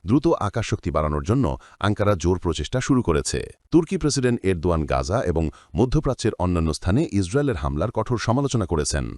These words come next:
একসময়ের উষ্ণ সম্পর্ক এখন তলানিতে এসে ঠেকেছে। অন্যদিকে ইসরায়েলের প্রধানমন্ত্রী বেঞ্জামিন নেতানিয়াহু সতর্ক করেছেন, তুরস্কের সামরিক ঘাঁটি,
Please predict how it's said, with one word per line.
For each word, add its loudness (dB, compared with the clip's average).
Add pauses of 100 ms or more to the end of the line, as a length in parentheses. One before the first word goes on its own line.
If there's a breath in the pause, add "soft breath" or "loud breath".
(320 loud breath)
একসময়ের 0
উষ্ণ 0
সম্পর্ক -2
এখন 0
তলানিতে 0
এসে -4
ঠেকেছে। -2 (200)
অন্যদিকে 2 (100)
ইসরায়েলের 2
প্রধানমন্ত্রী 2
বেঞ্জামিন 0
নেতানিয়াহু 0 (260 loud breath)
সতর্ক 0
করেছেন, 0 (260 soft breath)
তুরস্কের 4
সামরিক 0
ঘাঁটি, 0